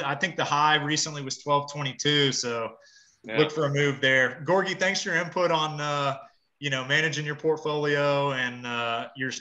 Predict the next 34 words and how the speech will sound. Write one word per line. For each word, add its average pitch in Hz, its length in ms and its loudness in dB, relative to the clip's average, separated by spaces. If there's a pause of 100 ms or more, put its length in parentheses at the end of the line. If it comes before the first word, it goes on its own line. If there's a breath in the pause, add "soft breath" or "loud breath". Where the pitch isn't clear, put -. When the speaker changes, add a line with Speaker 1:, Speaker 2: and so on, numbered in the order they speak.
(100)
Speaker 1:
your 139 160 -2
positions. 131 640 -2
That's 113 160 -2
great 127 240 0
input. 123 400 -2
And 110 160 -14
Joseph, 117 560 -2 (460)
always 117 260 -2
good 117 180 -4
to 110 80 -2
hear 107 440 -2
what 113 200 -8
you 113 80 -8
gotta 107 220 -2
say 113 200 -4
about 107 220 -4
these 104 160 -8
cryptos, 107 580 -6
man. 101 320 -4 (180)
<laughs> 139 460 -10 (680 loud breath)
Speaker 2:
Awesome. 123 380 0
Speaker 1:
So, 120 240 -2
uh, 117 200 0 (240)
thanks 160 220 4
for 175 80 0
joining 180 300 2
us 175 140 2
today, 180 300 2
guys. 180 420 2
Please 165 320 -6
like, 156 220 0
subscribe, 156 760 0
and, 127 220 -4
uh, 117 300 -4